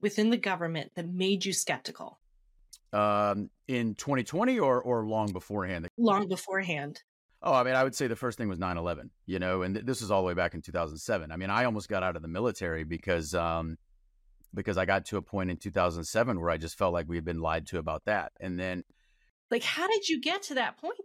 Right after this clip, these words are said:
Speaker 1: though?
Speaker 2: Um, just doing research on my own. So I, I'll tell you this. So I, so I graduated from West Point. Okay, so first of all, I was, I was at West Point when nine eleven occurred, you know, which is,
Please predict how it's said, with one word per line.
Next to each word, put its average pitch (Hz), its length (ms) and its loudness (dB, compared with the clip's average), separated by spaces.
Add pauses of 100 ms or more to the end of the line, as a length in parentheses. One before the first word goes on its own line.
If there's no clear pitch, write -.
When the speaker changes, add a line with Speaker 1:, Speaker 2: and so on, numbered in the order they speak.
Speaker 1:
though? - 1200 -10
Speaker 2:
Um, 139 640 2 (240)
just 262 160 -2
doing 143 220 4
research 95 420 -2
on 95 60 -2
my 82 160 -4
own. 104 240 -6
So 160 160 2
I, 143 60 8
I'll 135 160 0
tell 165 160 2
you 143 80 0
this. 95 200 -4
So 131 160 0
I, 131 240 4 (720)
so - 140 -2
I 127 80 6
graduated 143 560 2
from 131 140 -2
West 120 200 0
Point. 117 260 -4 (180)
Okay, 127 160 0
so 120 160 -4
first 214 260 2
of 117 80 -2
all, 95 220 4
I 98 60 6
was, 87 240 -4
I 101 100 0
was 98 180 -2 (120)
at 156 240 2
West 95 320 -6
Point 90 240 -6
when 92 120 -4
nine 92 220 0
eleven 85 240 -2
occurred, 104 400 -4 (240)
you 101 100 -4
know, 90 80 0
which 92 240 -4
is, 87 200 -4